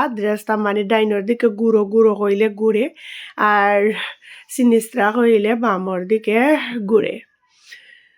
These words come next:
ও তো তারার, তারার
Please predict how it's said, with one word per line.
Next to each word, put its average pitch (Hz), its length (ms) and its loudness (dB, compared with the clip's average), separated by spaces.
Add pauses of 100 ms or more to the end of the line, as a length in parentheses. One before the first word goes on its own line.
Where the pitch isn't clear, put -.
(480)
ও 330 120 2 (120)
তো 349 200 4 (1120)
তারার, 233 300 0
তারার 226 440 2